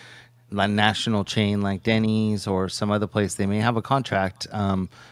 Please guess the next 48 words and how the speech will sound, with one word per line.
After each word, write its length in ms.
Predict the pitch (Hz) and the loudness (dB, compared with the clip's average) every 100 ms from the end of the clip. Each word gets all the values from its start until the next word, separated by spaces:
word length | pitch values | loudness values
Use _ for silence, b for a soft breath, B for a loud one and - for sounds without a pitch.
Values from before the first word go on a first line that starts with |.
| B | B
we 220 | 104 120 123 | 2 4 8
had 200 | 131 127 | 6 6
this 140 | 123 | 4
happen 340 | 139 135 113 | 4 4 2
to 100 | - | 0
us. 300 | 110 117 78 | 2 2 0
So 160 | - 98 | -6 -4
we 140 | 98 | -2
went 220 | 107 113 - | 0 -2 0
to 180 | 113 | 2
a 20 | 104 | 4
local 320 | 107 - 110 | 4 2 2
roundtable, 720 | 110 117 110 104 92 92 92 - b b - | 4 4 2 -2 0 -2 -4 -8 b b -2
um, 480 | 101 95 92 98 - | 2 2 2 -2 -6
and 460 | 101 98 98 92 82 | -6 -4 -4 -6 -4
the 380 | 104 98 95 95 | 0 2 2 0
manager 540 | 90 107 110 104 107 110 | 2 2 4 2 2 2
and 220 | 104 127 | 2 2
the 100 | 120 | 4
owner 440 | 123 143 82 95 104 | 6 4 2 -4 -4
who 80 | 98 | -4
was 160 | 90 | -2
there 460 | 95 131 104 98 123 B B B | 2 4 4 2 -4 B B B
fell 380 | - - 131 143 | 0 6 8 6
in 80 | 117 | 4
love 440 | 123 120 95 87 - | 4 4 2 -4 -8
with 220 | 95 - | -6 -4
Amelia 340 | 104 117 110 101 | 0 2 2 2
and, 240 | 101 98 | 0 -2
and 260 | 90 98 104 | -4 -4 -4
wanting 220 | 98 95 | -2 -2
her 140 | 101 | -2
to 60 | 101 | -2
put 180 | 110 98 | -2 -2
her 60 | |
machine 340 | 98 - 143 135 | -2 -4 -2 -2
there. 240 | 90 90 B B B | -2 -4 B B B
And 120 | 101 | -4
they 60 | 92 | 0
said, 200 | 110 - | -2 0
"Please 200 | 127 110 | 0 0
bring 180 | 127 120 | 0 0
it 80 | |
in. 220 | 113 113 107 | 2 2 2
We'll 120 | 104 | 0
talk 320 | - 113 104 | 4 2 2
to 180 | - 101 | -4 -6
them, 460 | 95 104 101 101 | -2 0 0 -2